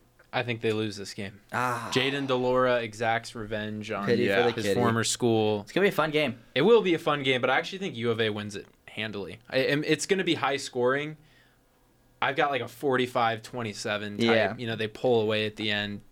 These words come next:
Speaker 2: I would agree. I think
Speaker 1: de Laura
Speaker 2: de Laura
Speaker 1: goes crazy.
Speaker 2: I think de Laura goes off in this game. I think it's a big win for, for U of A.
Speaker 3: Took
Speaker 2: Okay.
Speaker 3: the words right out of my mouth.
Speaker 2: Last game, uh,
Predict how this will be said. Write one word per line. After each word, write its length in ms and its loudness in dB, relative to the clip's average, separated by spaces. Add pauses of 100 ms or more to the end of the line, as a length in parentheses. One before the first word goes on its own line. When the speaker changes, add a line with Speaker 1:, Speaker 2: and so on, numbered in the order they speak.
Speaker 2:
I 80 4
would 100 0
agree. 160 -2
I 80 2
think 140 -6
Speaker 1:
de 80 0
Laura 160 6
Speaker 2:
de 140 8
Laura 80 4
Speaker 1:
goes 160 -2
crazy. 600 -2
Speaker 2:
I 160 2
think 200 -4
de 80 2
Laura 180 4
goes 180 0
off 220 0
in 80 -4
this 140 -6
game. 240 0
I 40 -2
think 140 -4
it's 80 -8
a 40 -4
big 180 0
win 260 0 (560)
for, 240 0
for 180 -2
U 140 2
of 80 4
A. 180 2 (640)
Speaker 3:
Took 120 2
Speaker 2:
Okay. 140 6
Speaker 3:
the 60 6
words 180 6
right 120 4
out 100 4
of 60 -2
my 120 0
mouth. 220 -2
Speaker 2:
Last 420 2
game, 460 0
uh, 60 -2